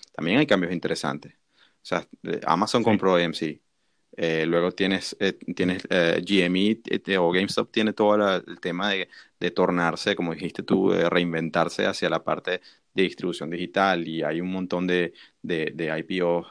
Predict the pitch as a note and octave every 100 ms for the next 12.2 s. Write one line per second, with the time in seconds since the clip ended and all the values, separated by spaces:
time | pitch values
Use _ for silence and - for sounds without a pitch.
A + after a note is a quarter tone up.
0 | - F2+ F2+ E2+ E2+ F2 E2 - D#2 -
1 | D#2+ D#2+ - E2 D#2+ D#2+ D#2+ F2 D#2 -
2 | G#2 G2 F#2 F#2 F2+ D#2+ - _ - _
3 | _ F2+ E2 - D2+ D2 F2+ F#2 F2+ F#2
4 | F2 E2+ E2 E2 D#2+ E2 E2 - G2 F2+
5 | F2+ F#2+ F#2+ G2 E2+ - A2 G2 F#2+ F#2+
6 | F2 D#2+ E2+ D2 D2+ E2+ G2 G2 G#2 -
7 | E2 - E2+ E2 F#2+ G2+ F2 E2+ F#2+ G2
8 | F#2+ F#2 G2 - - - _ - F#2 F2
9 | D#2+ - E2+ E2 E2 - F2 - - -
10 | F2 D#2+ E2 D#2+ F#2+ F#2+ G#2 F2+ F#2+ F#2
11 | F#2 G#2+ F#2+ E2+ F2 G2 A2 G2+ E2+ -
12 | G#2+ F2